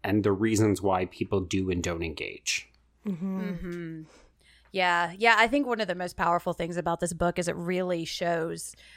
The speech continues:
Speaker 3: why people don't speak up a lot of times and how
Speaker 1: Mm-hmm.
Speaker 3: scary it can be to feel like you're gonna be the only one, and why that keeps people from,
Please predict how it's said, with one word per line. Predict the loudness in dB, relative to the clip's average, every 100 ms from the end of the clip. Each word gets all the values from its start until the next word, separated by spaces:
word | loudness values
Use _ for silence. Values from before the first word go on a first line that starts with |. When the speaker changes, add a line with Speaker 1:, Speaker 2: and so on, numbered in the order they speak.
| -20 -18
Speaker 3:
why | -8 2 4 6 4
people | 0 -4 -4
don't | 0 -2 -2
speak | -4 -4 -2
up | 0 0
a |
lot | 0 0 -2
of |
times | -4 -4 -4 -2
and | 0
how | 2
Speaker 1:
Mm-hmm. | 2 0
Speaker 3:
scary | 0 0 -2 -2
it | -2
can | -4 -8 -8
be | -10 -8 -8
to | -6
feel | -6 -4 -2 0
like | 0 -2
you're | -6
gonna | -4 -4
be | -4 -6
the | -6
only | -4 -4 -6 -8
one, | -6 -4 -2 -4 -6 -12 -20 -12
and | -4 4
why | 8 8
that | 6 0
keeps | -2 -12 -12
people | -10 -10 -8
from, | -6 -6 -6 -8